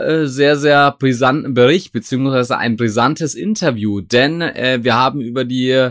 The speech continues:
Situation von Yusufa Moukoko ja schon des Öfteren gesprochen. Er hat jetzt, ähm, nicht die allerbeste Saison hinter sich, wartet immer noch so ein Stück weit auf seinen Durchbruch, ähm, hat auch, äh, ist kaum als Stammspieler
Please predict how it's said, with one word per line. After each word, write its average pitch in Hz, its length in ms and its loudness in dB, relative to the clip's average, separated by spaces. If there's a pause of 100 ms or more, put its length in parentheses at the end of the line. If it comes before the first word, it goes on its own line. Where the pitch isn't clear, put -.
Situation 160 640 0
von 160 160 -2
Yusufa 139 380 -2
Moukoko 123 420 0
ja 110 100 4
schon 107 160 -4
des 95 140 -6
Öfteren 98 320 -6
gesprochen. 87 460 -10
Er 80 200 -4
hat 131 140 0
jetzt, 135 240 -2 (560)
ähm, 131 400 0
nicht 147 400 -10
die 143 260 -2
allerbeste 139 640 -2
Saison 123 380 -2
hinter 160 320 -2
sich, 127 220 -4
wartet 127 340 0
immer 135 180 -4
noch 131 140 -4
so - 100 -10
ein 123 80 -4
Stück - 260 -6
weit 127 160 -2
auf - 160 -10
seinen 117 380 -4
Durchbruch, 135 840 -2
ähm, 110 400 -4
hat - 440 -6
auch, 113 460 -6 (180)
äh, - 560 -16
ist - 160 -14
kaum 131 220 -4
als 117 120 -6
Stammspieler 139 640 -2